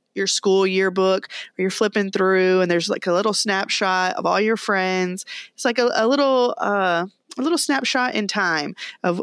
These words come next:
what that person looked like. And that's really kind of what this publication is. It gives us a little snapshot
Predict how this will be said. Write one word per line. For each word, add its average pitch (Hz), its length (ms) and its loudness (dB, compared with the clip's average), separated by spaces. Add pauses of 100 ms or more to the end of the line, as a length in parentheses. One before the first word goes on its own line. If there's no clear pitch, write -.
what 208 160 2
that 208 160 -2
person 208 300 0
looked 185 140 -2
like. 170 140 -2
And 240 140 0
that's 392 160 -2
really 339 300 2 (100)
kind 233 160 0
of 185 120 0
what 208 280 0
this - 640 -4 (240)
publication 220 560 0
is. - 300 -2
It 190 200 -4
gives 254 200 -2
us 262 120 0
a 254 60 0
little 226 180 2
snapshot 202 680 0